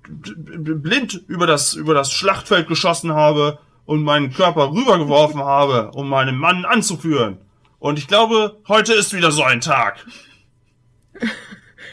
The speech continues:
Speaker 2: Aber was, was schlagt ihr denn jetzt vor zu tun?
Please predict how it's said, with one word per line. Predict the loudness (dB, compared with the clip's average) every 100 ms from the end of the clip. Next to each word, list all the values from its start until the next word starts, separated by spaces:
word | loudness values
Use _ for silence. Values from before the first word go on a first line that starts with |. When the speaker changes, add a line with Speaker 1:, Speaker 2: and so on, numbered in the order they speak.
| -20 -10
Speaker 2:
Aber | -2 2 2
was, | 0 -2
was | -6 -2
schlagt | 0 0 -2
ihr |
denn | -2 -2
jetzt | -2 -4
vor | -2 -2 -2
zu | -10
tun? | -20